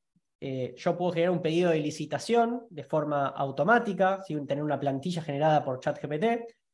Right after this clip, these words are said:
Y después, supongamos que me llegan las cotizaciones. Y acá es donde voy a frenar, ¿sí? Y este ejercicio se lo quiero, se lo quiero dedicar especialmente, ¿sí? A Sebastián Celestre, que creo que está, eh, está en la sala, ¿sí? Que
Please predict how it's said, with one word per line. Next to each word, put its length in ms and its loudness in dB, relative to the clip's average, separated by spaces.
Y 80 2
después, 320 4
supongamos 400 2
que 80 0
me 120 2
llegan 220 2
las 120 4
cotizaciones. 600 -2
Y 40 2
acá 120 0
es 60 4
donde 180 4
voy 140 6
a 40 4
frenar, 460 -2
¿sí? 560 -6
Y 100 0
este 180 0
ejercicio 840 0
se 180 -4
lo 140 0
quiero, 540 4
se 140 -6
lo 120 -6
quiero 180 0
dedicar 380 2
especialmente, 1040 0
¿sí? 240 0
A 160 0
Sebastián 420 4
Celestre, 440 4
que 120 -4
creo 180 2
que 80 -4
está, 400 6
eh, 260 -6
está 160 -2
en 60 2
la 80 2
sala, 440 4
¿sí? 200 -8
Que 240 -6